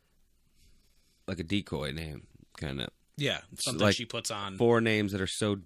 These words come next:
Speaker 1: damn confusing.
Speaker 2: She goes to, she orders something off of Amazon and she puts, like, Joanne something, and it's her actual name, but it's just her middle name.
Speaker 1: Kinda like, like checking into a hotel and saying, like,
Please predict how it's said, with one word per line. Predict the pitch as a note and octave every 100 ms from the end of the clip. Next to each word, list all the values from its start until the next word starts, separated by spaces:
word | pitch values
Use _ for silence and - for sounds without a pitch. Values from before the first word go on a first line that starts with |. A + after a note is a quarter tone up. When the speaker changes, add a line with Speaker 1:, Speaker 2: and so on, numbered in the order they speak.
| -
Speaker 1:
damn | G#2 G#2 G2
confusing. | - F#2+ - G2 G2 F#2+ F2+ F2 E2+
Speaker 2:
She | - C3
goes | C3+ A2+
to, | - -
she | A#2+
orders | B2 A#2+
something | B2 G#2+ A2
off | G#2+
of | G#2
Amazon | A2 G#2+ G2 F#2 E2+
and | E2+
she | F2+
puts, | F2 G2 G#2
like, | F2
Joanne | F2 F2 F2+ F2+ E2+ E2
something, | - F2+ - E2 E2
and |
it's | F2 A2
her |
actual | G2 F#2+ G#2+ G2+
name, | G2+ G#2 F#2+ F2+
but | F#2
it's | F2+ -
just | F#2+ -
her |
middle | F#2+ G2+ F#2+ F#2
name. | F#2 F2+ F2 F#2
Speaker 1:
Kinda | B2 A2 G2
like, | G2 F#2
like | G2 F2+
checking | - G2+ G2
into | G2 F#2
a | F2+
hotel | F#2 F2+ F#2 F2+ F2
and | E2
saying, | - D#2+ D#2 C#2
like, | D#2 C#2+